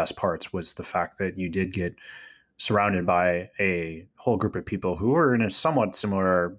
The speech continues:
you know, kind of stage of their career as, as you are. And so you don't have to do it alone, and you don't have to start alone. And at least for me, in my case,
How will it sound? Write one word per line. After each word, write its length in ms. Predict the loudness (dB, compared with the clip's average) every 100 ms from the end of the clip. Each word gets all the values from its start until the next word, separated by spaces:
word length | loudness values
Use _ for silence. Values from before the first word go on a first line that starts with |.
| _ -2
you 60 |
know, 80 | -2
kind 100 | -2
of 80 | -2
stage 340 | 0 2 0
of 60 | 0
their 120 | -2
career 600 | -2 0 2 2 -2 -2
as, 380 | -2 -2 -4 -4
as 100 | 0
you 160 | 2 4
are. 280 | 4 2 -2
And 360 | -6 -8 -6
so 380 | -4 -2 -2 -4 -12 -14 -14 _ _
you 500 | 0 2 2 0 -6 -14 _
don't 160 | 0 0
have 120 | 0
to 80 | 0
do 140 | 2
it 60 | 2
alone, 380 | 2 0 -2
and 100 | -4
you 80 | -2
don't 140 | 0 0
have 80 |
to 80 | -4
start 180 | -8 -8
alone. 340 | -6 -6 -6
And 240 | -8 -4 2
at 60 |
least 240 | 4 4 0
for 160 | 0
me, 220 | 2 4 2
in 80 |
my 140 | 2 0
case, 460 | 0 -2 0 -2